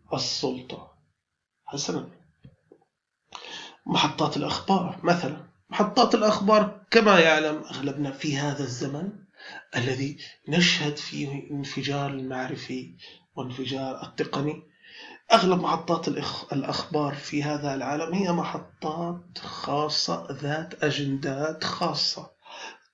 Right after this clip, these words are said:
ترسل رسائل، رسائل معينة لبرمجة عقول الناس. أيضًا ممكن أن يكون السلطة هي سلطة أستاذ الجامعة أو أستاذ المدرسة،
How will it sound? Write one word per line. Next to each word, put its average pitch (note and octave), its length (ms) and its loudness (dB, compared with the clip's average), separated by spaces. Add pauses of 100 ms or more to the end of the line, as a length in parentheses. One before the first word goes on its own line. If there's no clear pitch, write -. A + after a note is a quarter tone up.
ترسل F3 460 2
رسائل، D#3 720 -6 (600)
رسائل D3 600 -2
معينة C#3 680 -4 (300)
لبرمجة C#3 680 -2
عقول D#3+ 360 -4
الناس. D3+ 580 -4 (960)
أيضًا F#3 240 10
ممكن E3+ 320 6
أن E3 120 0
يكون E3 540 4
السلطة F3 440 4
هي D3+ 100 4
سلطة E3 440 0
أستاذ F3 360 2
الجامعة D3+ 540 0
أو D#3 300 -4
أستاذ F#3 380 0
المدرسة، - 600 2